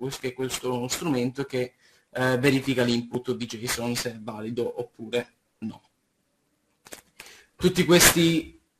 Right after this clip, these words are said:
con tutti questi formati sono formati che noi come Commissione Europea, come Publication Office, proviamo a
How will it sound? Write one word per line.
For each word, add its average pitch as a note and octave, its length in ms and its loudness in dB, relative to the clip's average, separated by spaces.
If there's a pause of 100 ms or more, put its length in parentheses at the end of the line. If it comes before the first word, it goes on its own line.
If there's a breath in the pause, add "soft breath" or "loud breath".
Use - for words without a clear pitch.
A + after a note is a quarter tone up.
con F#3 120 2
tutti A#3+ 240 0
questi E3 260 4
formati F3 560 6
sono D#3 300 6
formati D#3 440 4
che D#3 120 2
noi D#3 240 2
come D3 260 0
Commissione C#3+ 480 0
Europea, C#3 300 0
come C3+ 180 0
Publication C3 540 -2
Office, C#3+ 680 0 (800 loud breath)
proviamo D#3 760 6
a C#3+ 420 6